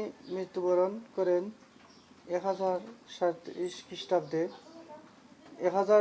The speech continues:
সাঁইত্রিশ খ্রিস্টাব্দে মৃত্যুবরণ করেন হামদান,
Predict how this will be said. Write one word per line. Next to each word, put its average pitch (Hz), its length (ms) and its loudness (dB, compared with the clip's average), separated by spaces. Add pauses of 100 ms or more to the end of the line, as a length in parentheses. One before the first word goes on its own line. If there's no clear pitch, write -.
(120)
সাঁইত্রিশ 185 540 -2
খ্রিস্টাব্দে 185 500 0 (140)
মৃত্যুবরণ 175 500 0 (220)
করেন 165 240 2 (600)
হামদান, 175 420 4